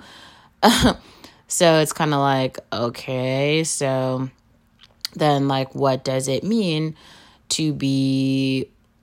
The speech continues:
other in this situation b-, and to, like, uh,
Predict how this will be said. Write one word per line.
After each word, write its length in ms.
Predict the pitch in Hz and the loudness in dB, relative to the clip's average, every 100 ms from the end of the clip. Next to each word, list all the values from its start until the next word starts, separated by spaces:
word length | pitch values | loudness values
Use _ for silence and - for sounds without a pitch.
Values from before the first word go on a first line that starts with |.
| - | -14
other 760 | 208 190 147 160 170 170 170 170 - | -10 -8 -4 -2 0 2 0 -4 -6
in 260 | 165 165 160 | -4 -2 0
this 200 | 160 160 | -2 -2
situation 1400 | - - 156 - 156 156 - 156 151 151 147 - - - _ | -4 -4 -6 -2 0 0 -2 -4 -2 -2 -4 -8 -16 -20 _
b-, 140 | - - - _ | -16 -16 -16 _
and 320 | 135 135 135 131 | -8 -4 -4 -4
to, 160 | 135 | -4
like, 500 | 131 127 127 127 - - _ _ _ _ _ _ _ _ - | -4 -4 -6 -8 -12 -20 _ _ _ _ _ _ _ _ -4
uh, 720 | 135 131 127 123 123 117 | -2 0 -2 -2 -4 -6